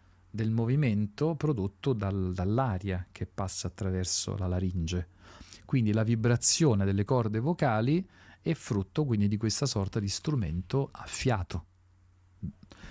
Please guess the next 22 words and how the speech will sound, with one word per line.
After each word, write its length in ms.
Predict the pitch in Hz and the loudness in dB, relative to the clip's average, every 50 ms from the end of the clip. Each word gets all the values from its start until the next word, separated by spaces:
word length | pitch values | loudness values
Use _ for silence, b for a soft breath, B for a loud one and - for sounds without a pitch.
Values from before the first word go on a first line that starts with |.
| B B B B | B B B B
Questo 220 | - 196 196 233 | 0 4 4 4
strumento 760 | 180 - - 127 123 120 110 92 82 90 - - 87 87 101 - b b b b | 4 4 4 4 4 4 4 4 2 -2 -2 -2 -2 -4 -4 -6 b b b b
a 100 | - 85 | -10 -10
fiato 600 | - - - - 98 87 82 78 - - 113 117 - | -10 -8 -6 -6 -6 -6 -6 -6 -4 -4 -4 -4 -2
ha 140 | - 147 | -2 0
una 180 | 147 160 190 214 | 0 2 2 2
grande 300 | 202 147 110 117 143 175 | 2 2 0 0 0 0
cassa 360 | 165 123 95 92 - - 120 | -2 -2 -2 -4 -4 -4 -4
di 80 | 107 98 | -4 -2
risonanza 640 | 87 90 87 - 117 156 156 110 92 87 - 92 | -4 -4 -2 0 0 2 2 0 0 -2 -4 -4
che 120 | 95 120 156 | -2 -2 -2
è 80 | 151 | 0
tutto 260 | - 120 113 107 - | 0 -2 -2 0 0
il 80 | 135 113 | 0 0
nostro 380 | 95 92 92 - - - 98 92 | 0 0 -2 -4 -4 -4 -4 -2
corpo, 580 | - 92 87 87 87 - - - 98 92 90 b b b b b b b b b b | -2 -2 -2 -2 -4 -6 -6 -4 -4 -4 -4 b b b b b b b b b b
perché 300 | - 147 151 147 - 131 | -2 0 0 2 2 0
la 100 | 139 156 | 0 0
voce 320 | 147 117 98 92 - - | 0 -2 -2 -2 -4 -4
risuona 360 | 98 107 104 - 156 160 139 | -2 -2 -2 -2 -2 0 0
dappertutto, 840 | 107 95 87 - - 92 87 - - 143 123 - - - - - B B B B B B B | 0 -2 -4 -6 -8 -10 -10 -4 -2 -2 -2 -2 -4 -10 -14 -14 B B B B B B B
risuona 680 | - 101 95 95 - 113 110 104 101 98 101 98 98 | -4 -2 -2 -2 -2 0 0 0 0 -2 -2 -4 -6